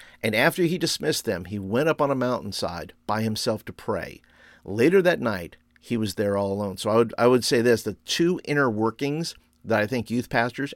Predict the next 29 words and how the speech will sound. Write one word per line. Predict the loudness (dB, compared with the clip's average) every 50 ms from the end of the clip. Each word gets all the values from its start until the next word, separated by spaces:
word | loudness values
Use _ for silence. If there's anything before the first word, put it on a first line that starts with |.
| -6
and | -4 -2 -2 0 0
ministers | 0 0 0 -2 -4 -4 -6 -6 -6 -10 -16 -20 -20 -20 -20 -14 -8
need | -2 0 0 0 0
to | -2
focus | 0 2 2 2 4 2 -4 -4 -4
on | -6 -6 -6 -8 -10 -10 -14 -20 -20 -20 _
is, | -8 -4 -2
number | 2 2 4
one, | 4 6 6 4 4
is | 2 -2 -4
time | -4 -4 -2 -2 0
with | -2 -2 -2
God, | -2 -2 0 -2 -4 -6 -10 -16 _ _ _ _ _ _ _ _
conversations, | -2 2 2 2 2 2 -2 -2 -2 -2 -2 -2 -4 -8 -8 -10 -10 -12 -14 _
and | -2 0 0 2 2 0 0 0 0 4
listening, | 6 6 6 6 4 0 -4 -4 -4 -4 -6 -6 -8 -8 -10 -10 _ _ _ _ _ _ _ _
listening, | -10 -6 -2 2 4 4 4 4 0 -2 0 2
listening, | 4 4 2 2 0 -2 0
listening, | 0 0 0 0 -2 -6 -6
just | -6 -6 -8 -8 -10 -12 -12
sitting | -8 -6 -6 -2 -2 0 0 0 -2
in | -2 -4
his | -4 -6
presence | -8 -12 -6 -2 -2 -2 -2 -4 -8 -10 -12 -12 -14 -14 _ _ _ _ _ _ _ -10
and | -8 -4 0
being | 0 2 2 2 2 0 -2 -4 _
aware | -4 -4 -4 -2 0 2 4 4 4 2 2 -2
and | -4 -6
saying, | -4 -4 -4 -4 -4 -6 -8